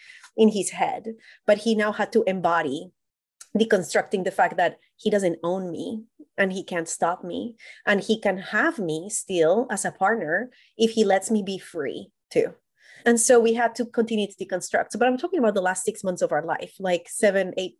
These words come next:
yeah, where we're having these conversations of, you know, uh, like, a new level of me embodying my own liberation. And that's, that's what I, that's what it is. I am embodying my own liberation, and my liberation affects my relationships. So we have to have these conversations of, "Hey,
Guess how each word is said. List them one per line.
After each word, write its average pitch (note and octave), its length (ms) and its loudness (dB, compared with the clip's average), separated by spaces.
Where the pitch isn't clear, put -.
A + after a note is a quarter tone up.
yeah, F#3 240 2
where G3+ 160 4
we're G3 140 4
having F#3+ 280 0
these F3 140 -4
conversations - 680 -6
of, E3 300 -2
you F#3 120 2
know, E3 240 0
uh, - 360 -10
like, F#3+ 240 2
a G3+ 120 0
new G#3 200 0
level E3+ 440 4
of F#3+ 160 0
me F3+ 360 -6
embodying F3 640 0
my G3 200 -2
own F3+ 180 -2
liberation. E3+ 580 -4
And B3+ 80 4
that's, C4 160 4
that's D4 180 0
what B3 160 4
I, F#3+ 140 0
that's C4 180 2
what C4 80 2
it G3 120 0
is. - 360 -6
I A#3 140 6
am B3 180 6
embodying F3 420 2
my E3+ 140 -2
own E3+ 120 -2
liberation, E3 600 -2
and A3 160 6
my G3+ 100 4
liberation G#3+ 600 0
affects - 480 0
my F#3+ 120 -2
relationships. F3 960 2
So G3+ 140 4
we G3 120 2
have G3+ 220 0
to G#3 60 -4
have F#3 180 0
these F3 100 -6
conversations F3 640 -2
of, F3 100 4
"Hey, G3+ 220 2